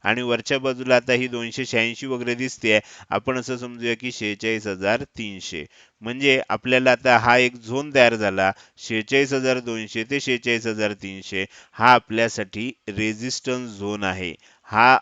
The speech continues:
आपण जोपर्यंत ब्रेक करून वर जात नाही, वर टिकत नाही, तोपर्यंत आपल्याला एक मोठी तेजी बघायला मिळणार नाही. हे आपल्याला आता इथे लक्षात आलं. आता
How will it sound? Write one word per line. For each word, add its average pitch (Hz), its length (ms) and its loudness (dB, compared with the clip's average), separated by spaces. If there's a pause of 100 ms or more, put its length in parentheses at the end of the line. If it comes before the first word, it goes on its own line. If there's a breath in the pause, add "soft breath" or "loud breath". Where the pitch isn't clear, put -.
आपण 120 340 -4
जोपर्यंत 117 560 -6
ब्रेक 120 440 -2
करून 127 280 -4
वर 147 280 2
जात 123 260 4
नाही, 107 240 -2
वर 113 240 -2
टिकत 139 360 0
नाही, 104 260 -4 (320 soft breath)
तोपर्यंत 139 480 0
आपल्याला 120 400 2
एक 127 140 0
मोठी 117 360 -8
तेजी 107 320 -6
बघायला 98 560 0 (280)
मिळणार 117 400 2
नाही. 95 240 -6 (240 soft breath)
हे 135 80 4
आपल्याला 120 420 4
आता 113 160 -2
इथे 107 420 -2 (220)
लक्षात 104 400 -4
आलं. 85 240 -8 (640 loud breath)
आता 139 460 6